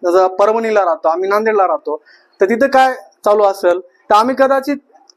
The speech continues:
मी म्हणतो त्याला, "सकाळपासून पाऊस पडत असेल तिथं सुद्धा," म्हणजे शुअर नाही, त्यावेळेस आपण याचा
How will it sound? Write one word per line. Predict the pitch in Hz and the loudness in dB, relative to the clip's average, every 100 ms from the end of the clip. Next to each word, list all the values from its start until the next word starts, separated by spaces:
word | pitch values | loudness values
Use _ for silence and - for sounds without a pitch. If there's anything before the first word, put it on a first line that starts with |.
| - | 0
मी | 220 | 2
म्हणतो | 247 247 254 262 | 2 2 0 2
त्याला, | 240 220 226 _ _ _ | 2 0 -4 _ _ _
"सकाळपासून | 220 240 277 277 277 | 0 2 2 0 -2
पाऊस | 262 277 | -2 0
पडत | 277 285 277 | 0 0 0
असेल | 262 240 | 0 -4
तिथं | 226 208 | -4 -2
सुद्धा," | 208 185 165 165 _ _ _ - | -2 -2 -4 -4 _ _ _ -2
म्हणजे | 247 311 | 0 0
शुअर | 302 294 285 | 2 2 2
नाही, | 226 165 - | -2 -8 -2
त्यावेळेस | 220 240 247 | 0 0 -2
आपण | 240 240 | -4 -6
याचा | 220 | -2